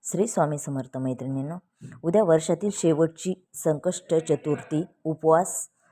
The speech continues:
नाही केला तरी चालेल, पण सकाळीच आणा या झाडाची पानं. शत्रू तुमच्यासमोर झुकेल, सात पिढ्यांचे दारिद्र्य नष्ट होईल, गरिबी संपेल.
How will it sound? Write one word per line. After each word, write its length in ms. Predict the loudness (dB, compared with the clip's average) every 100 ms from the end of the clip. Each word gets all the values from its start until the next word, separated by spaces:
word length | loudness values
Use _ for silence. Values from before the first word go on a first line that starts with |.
| _ _ _
नाही 360 | -2 0 0 -2
केला 340 | 0 4 4
तरी 300 | 4 2 2
चालेल, 420 | 2 2 4 4
पण 300 | 0 0 0 0 _ _
सकाळीच 540 | -2 0 4 4 4 0 -8 -4
आणा 260 | 0 2 4
या 200 | 6 4 2
झाडाची 460 | 2 4 4 0 -6
पानं. 360 | -4 -4 -4 -8 _ _ _ _ 2
शत्रू 300 | 2 4 0
तुमच्यासमोर 640 | 2 2 2 2 2 2
झुकेल, 460 | 2 -4 2 2 2 -6 _ _ _
सात 300 | -4 2 2 2
पिढ्यांचे 440 | 0 4 4 4 0
दारिद्र्य 500 | 4 4 4 2 2
नष्ट 340 | 2 0 0
होईल, 280 | 0 0 -2 -8 _ -2 4
गरिबी 320 | 6 6 2
संपेल. 520 | 0 -2 -2 -4 -6